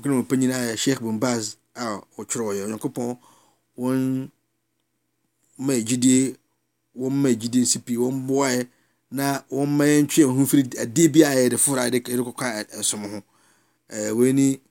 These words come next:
bida anaa maulidi a yɛkenka kenka no ho a sisi M C B, eh, eh, no,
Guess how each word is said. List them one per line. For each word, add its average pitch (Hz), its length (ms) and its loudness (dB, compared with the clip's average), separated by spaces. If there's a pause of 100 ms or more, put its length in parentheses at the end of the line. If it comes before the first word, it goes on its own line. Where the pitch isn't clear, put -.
(420)
bida 120 360 -2
anaa 117 220 0
maulidi 139 440 6
a 127 400 -2
yɛkenka 131 400 -4
kenka 113 240 -8
no 110 120 -8
ho 123 80 -4
a 113 280 -2
sisi 123 400 4
M 131 80 0
C 120 160 -4
B, 123 60 -2 (100)
eh, 113 420 -6 (640)
eh, 120 220 -4
no, 127 80 -2